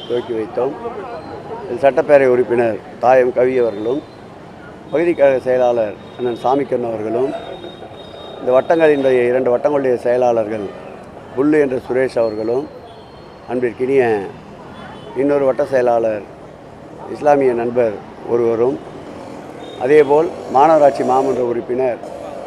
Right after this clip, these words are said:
அன்பிற்கினிய வளவன் அவர்களும் இந்த நிகழ்ச்சியிலே பங்கேற்றார்கள். காலை இந்த உணவு ஏதோ இயன்ற வகையில்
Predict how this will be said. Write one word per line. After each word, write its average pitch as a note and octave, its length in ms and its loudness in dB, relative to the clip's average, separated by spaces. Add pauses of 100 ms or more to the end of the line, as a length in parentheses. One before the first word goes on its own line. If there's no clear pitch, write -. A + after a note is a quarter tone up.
(200)
அன்பிற்கினிய B2 500 2 (1120)
வளவன் C#3 340 8
அவர்களும் A#2 380 0 (420)
இந்த A#2+ 120 0 (120)
நிகழ்ச்சியிலே B2+ 480 0
பங்கேற்றார்கள். A#2 680 -2 (840)
காலை C#3+ 340 8
இந்த B2+ 100 0 (120)
உணவு C#3 260 4 (1040)
ஏதோ C3+ 120 2 (120)
இயன்ற D3 300 2
வகையில் C#3 380 0